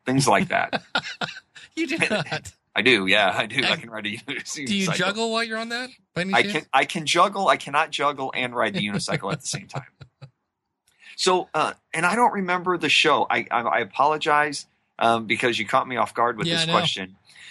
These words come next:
Speaker 1: Um, but there was a particular podcast, and I don't listen to it anymore. That's why I can't remember the name of it.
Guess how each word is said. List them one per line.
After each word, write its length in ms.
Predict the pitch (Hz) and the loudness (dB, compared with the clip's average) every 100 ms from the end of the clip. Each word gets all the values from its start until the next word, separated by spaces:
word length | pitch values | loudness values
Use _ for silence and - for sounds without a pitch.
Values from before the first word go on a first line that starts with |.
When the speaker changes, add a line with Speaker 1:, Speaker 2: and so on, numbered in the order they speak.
| - _ - | -20 _ 0
Speaker 1:
Um, 300 | 123 117 110 | 2 2 0
but 260 | 127 104 | -2 2
there 300 | 151 170 185 | 4 4 2
was 240 | - 151 139 | -2 0 0
a 60 | |
particular 540 | - 135 240 - 180 156 | -2 -4 -4 0 0 2
podcast, 640 | 131 131 127 120 117 - | 4 4 4 2 2 0
and 100 | 117 | 0
I 60 | 113 | 0
don't 200 | 143 170 | 0 -4
listen 240 | 143 135 | -4 -6
to 140 | 120 120 | -4 -2
it 60 | |
anymore. 420 | 110 113 101 104 107 | -2 -2 -2 -2 2
That's 260 | 104 - | 0 0
why 100 | 110 | 0
I 60 | 104 | -2
can't 240 | 110 104 | -2 -6
remember 280 | 107 101 92 | -2 -2 -2
the 80 | 95 | -4
name 220 | 92 87 | -6 -6
of 80 | 90 | -4
it. 160 | 92 | -4